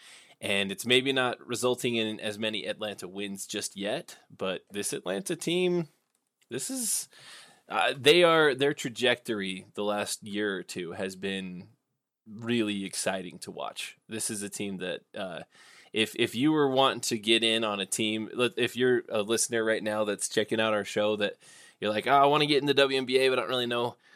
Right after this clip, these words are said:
who I should, who I should have, you know, be cheering for. I live, I don't live anywhere near a team." Atlanta is a team that you could get in right now and say, "Hey,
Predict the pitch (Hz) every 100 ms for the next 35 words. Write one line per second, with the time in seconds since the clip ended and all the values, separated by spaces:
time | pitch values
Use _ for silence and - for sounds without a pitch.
0 | _ - - 131 131 131 127 - 113 104
1 | 104 113 120 117 107 95 _ - 104 95
2 | - 95 - - _ 196 - 160 165 151
3 | - 160 156 147 127 110 120 120 110 -
4 | - 110 113 110 113 113 110 110 107 107
5 | 113 104 - 120 117 120 - - - _
6 | 123 113 120 139 170 202 208 202 127 127
7 | 120 147 131 92 110 117 101 107 107 110
8 | 110 101 - 104 107 113 107 101 95 -
9 | 98 95 113 107 90